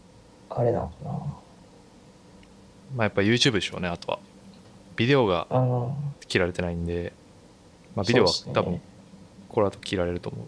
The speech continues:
Speaker 2: う。
Speaker 1: うん。
Speaker 2: で、あとそれがどんだけバズれるかじゃないですかね。
Speaker 1: あれ、手のひら、あれ、YouTubeになかったんでしたっけ？
Speaker 2: あります。
Speaker 1: あるっすよね。
Speaker 2: いや、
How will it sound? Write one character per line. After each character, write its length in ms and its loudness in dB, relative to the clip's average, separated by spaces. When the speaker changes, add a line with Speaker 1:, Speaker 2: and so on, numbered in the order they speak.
Speaker 2:
う。 40 0
Speaker 1:
う 20 2
ん。 420 -4
Speaker 2:
で、 400 0
あ 40 -18
と 80 -4
そ 140 2
れ 80 4
が 100 4
ど 120 0
ん 60 4
だ 100 2
け 80 2
バ 140 2
ズ 100 -2
れ 60 2
る 80 0
か 120 -14
じ 60 -12
ゃ 0 -
な 60 -16
い 20 -16
で 40 -16
す 80 -12
か 80 -16
ね。 180 -16
Speaker 1:
あ 60 6
れ、 140 6
手 120 4
の 120 6
ひ 140 4
ら、 160 4
あ 80 6
れ、 300 4
YouTube 260 -2
に 80 -2
な 100 0
か 80 2
っ 60 -4
た 60 -16
ん 40 -8
で 40 -8
し 160 -4
た 60 -14
っ 80 -20
け？ 160 -12
Speaker 2:
あ 80 4
り 60 6
ま 120 0
す。 260 -8
Speaker 1:
あ 100 6
る 40 0
っ 40 -2
す 140 -4
よ 60 -4
ね。 120 -8
Speaker 2:
い 40 2
や、 120 4